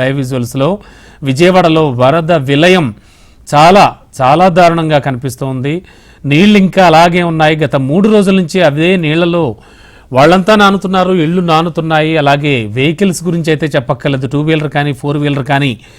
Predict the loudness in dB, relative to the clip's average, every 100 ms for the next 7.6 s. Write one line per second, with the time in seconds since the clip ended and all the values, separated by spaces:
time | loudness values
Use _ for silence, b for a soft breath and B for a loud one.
0 | b b -4 2 4 4 2 4 4 4
1 | 0 2 2 2 2 2 0 -2 -2 -2
2 | 0 0 0 -4 -8 b b b -8 -4
3 | 2 4 4 0 _ -8 -2 0 2 2
4 | 2 2 2 0 -4 b b b b -10
5 | -6 -4 2 2 4 2 2 2 2 0
6 | 0 0 -2 -2 0 2 2 2 0 0
7 | 0 2 2 2 -2